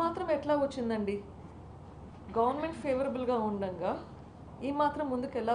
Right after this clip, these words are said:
వచ్చింది? ఇంతమందిని అరెస్ట్ చేసి జైల్లో ఎట్లా పెట్టగలిగారు? అంటే కొంతవరకన్నా జరుగుతుందనే కదా.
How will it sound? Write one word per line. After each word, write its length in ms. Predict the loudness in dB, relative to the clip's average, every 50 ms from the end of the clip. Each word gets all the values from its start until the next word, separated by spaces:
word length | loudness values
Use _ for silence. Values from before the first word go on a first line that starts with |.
| 4 2
వచ్చింది? 420 | 0 -2 -4 -4 -4 -4 -4 -6 -8 -8 -12 -14 -14 -14 -14 -14 -14 -10 -6 -4
ఇంతమందిని 460 | -2 0 0 2 2 0 0 2 0 2 2
అరెస్ట్ 260 | 2 2 0 -2 -4 -4
చేసి 220 | -4 -4 -4 -6 -10 -6 0
జైల్లో 240 | 0 2 4 4 2 2
ఎట్లా 140 | 2 -2 -4 -4
పెట్టగలిగారు? 580 | -4 -4 -4 -4 -4 -4 -4 -2 -2 -2 -2 -4 -6 -8 -12 -14 -14 -16 -16 -16 -16 -16 -16 -16 -16 -16 -16 -16 -16 -16 -16 -16 -16 -16 -16 -16 -16 -16 -16 -16 -16 -16 -16 -16 -16 -16 -16 -16 -14 -4 -2 -2
అంటే 180 | 0 0 0 0 0 -2 -4 -4 -8 -14 -14 -14 -16 -14 -16 -16 -16 -16 -16 -16 -18 -16 -16 -16 -16 -16 -16 -16 -16 -16 -16 -16 -10 0 2
కొంతవరకన్నా 600 | 4 4 6 6 4 4 4 4 2 2 2 2 2 4
జరుగుతుందనే 520 | 2 2 2 0 -2 0 0 0 0 0 0 2
కదా. 160 | 0 0 0